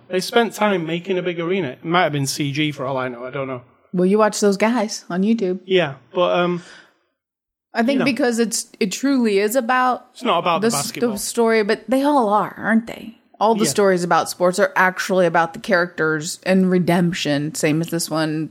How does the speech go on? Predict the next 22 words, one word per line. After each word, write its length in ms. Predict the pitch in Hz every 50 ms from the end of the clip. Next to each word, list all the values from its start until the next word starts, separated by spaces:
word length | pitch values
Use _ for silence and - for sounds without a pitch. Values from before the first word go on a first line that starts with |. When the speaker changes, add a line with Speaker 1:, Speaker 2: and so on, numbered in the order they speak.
| - - -
Speaker 2:
overcoming 560 | 139 175 170 180 - - 208 175 170 165 165
something, 640 | 165 - - 165 165 160 160 156 156 156 156 156 156
the 60 | 160
team 300 | - - 208 202 185 175
coming 320 | 175 202 185 180 175 175
together, 640 | 165 - 156 - 165 160 156 165 160 160 160 160 - -
overcoming 600 | 214 208 202 190 - 208 190 185 180 180 180 180
terrible 360 | - 196 185 185 175 175 175
things 520 | 170 - 175 170 160 165 170 170 165 165 170
and 80 | 165
all 120 | 160 151 156
that. 340 | 175 165 165 165 - - - - - - - - -
Speaker 1:
But 120 | - 196 190
Speaker 2:
But 80 | 226
Speaker 1:
this 80 | 185 180
Speaker 2:
in 60 | 185
Speaker 1:
one's 200 | 233 220 214 170
barely 460 | 151 147 170 170 175 175 175 170 170 160
about 300 | 151 156 156 147 135 139
the 80 | 143
team. 560 | 135 - - 196 185 160 139 131 123 127 165 165
Like, 300 | 160 151 147 - -